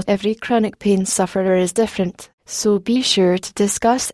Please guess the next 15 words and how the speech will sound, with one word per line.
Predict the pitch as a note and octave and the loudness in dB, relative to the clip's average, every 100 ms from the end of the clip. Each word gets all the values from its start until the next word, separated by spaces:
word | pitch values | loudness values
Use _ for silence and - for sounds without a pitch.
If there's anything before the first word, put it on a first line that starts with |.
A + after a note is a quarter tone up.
| A#3 | 0
any | C4 C4+ | 2 2
alternative | C4 C#4 B3+ A3+ A3 A#3 - | 2 0 2 2 2 -2 -8
therapies | - G3+ G3 F#3 F3 F3 - | -2 0 0 -2 -2 -2 0
with | G3 - | 0 0
a | |
healthcare | G3 G#3 G#3 - F#3+ F#3 | 0 0 -2 -6 -8 -6
professional | - F#3+ F3+ F3+ G3+ F#3+ | -4 0 0 2 2 2
before | F#3+ F#3+ - G3 | 2 -2 2 4
including | G#3 G3+ G#3 A3 G#3+ | 4 0 0 0 0
them | G3+ G#3 | 0 0
in | G#3+ G#3 | 2 2
your | F#3+ | 0
pain | - G#3+ G#3+ | 0 2 4
management | G#3 G#3 A3+ - B3 A#3 | 4 2 0 -4 -4 -4
plan. | F#3 E3+ F3 | -2 -4 -4